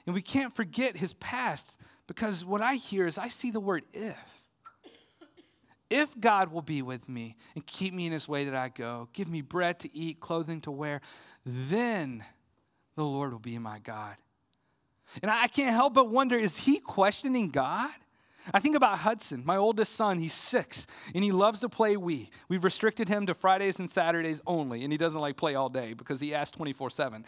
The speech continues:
So the quickest thing to say, "No, <laughs> not until Friday or Saturday." But on Friday or Saturday, he asks, "Can we play Wii, Daddy?" "No." "Can we play Wii, Daddy?" "No." "Can we play Wii, Daddy?" "Oh, yes, okay." And I go to stand up. Maybe I need to go get some water first. And I start to walk toward the kitchen. "Daddy, Daddy, Daddy, you, you said we're gonna play Wii.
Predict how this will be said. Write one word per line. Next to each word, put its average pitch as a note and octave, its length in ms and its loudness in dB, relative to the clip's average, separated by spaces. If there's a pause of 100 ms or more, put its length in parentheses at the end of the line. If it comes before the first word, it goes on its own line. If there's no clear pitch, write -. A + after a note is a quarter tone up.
(160)
So F#3 160 0
the D#3 80 0
quickest G3+ 320 -2
thing F#3 160 -2
to E3+ 80 -4
say, C3+ 180 -2
"No, A2 560 -4
<laughs> - 40 -10
not D3 380 0
until D3+ 320 -4
Friday C#3 300 -4
or B2+ 80 -8
Saturday." A2+ 380 -6 (340)
But - 360 4
on G3+ 140 6
Friday B3 280 6
or B3+ 80 2
Saturday, A3+ 420 4
he G3 200 0
asks, E3 380 0
"Can F#3+ 120 -4
we A3 80 0
play G#3 160 2
Wii, F#3 180 -2
Daddy?" F3+ 340 0
"No." A2 200 -8
"Can F3 140 -6
we - 20 -6
play F#3+ 140 0
Wii, G3 140 -2
Daddy?" F3+ 220 -2
"No." A2+ 240 -10
"Can C#3+ 100 -8
we D3+ 60 -6
play D3+ 140 -4
Wii, D#3+ 140 -6
Daddy?" D#3+ 300 -4
"Oh, G3+ 360 6
yes, G#3 280 -4
okay." C#3 220 -2 (1080)
And F#3+ 100 8
I - 20 4
go A#3+ 140 8
to A3+ 60 2
stand G#3+ 360 2
up. D#3+ 160 8
Maybe F#3+ 200 0
I G#3+ 40 2
need G#3+ 140 2
to G3 80 2
go F#3+ 180 4
get F3 120 -2
some E3 120 -6
water D3 240 0
first. A2+ 280 -6
And C#3 80 -6
I - 20 -2
start F#3+ 220 0
to F3+ 60 -6
walk E3+ 420 0
toward E3+ 180 -6
the D3+ 60 -10
kitchen. B2+ 360 -8
"Daddy, D#4+ 240 6
Daddy, D4+ 260 4
Daddy, C#4 260 4
you, A3 160 0
you D#4 260 6
said D#4 240 4
we're C#4+ 80 2
gonna C4+ 160 6
play C4 220 4
Wii. B3+ 340 2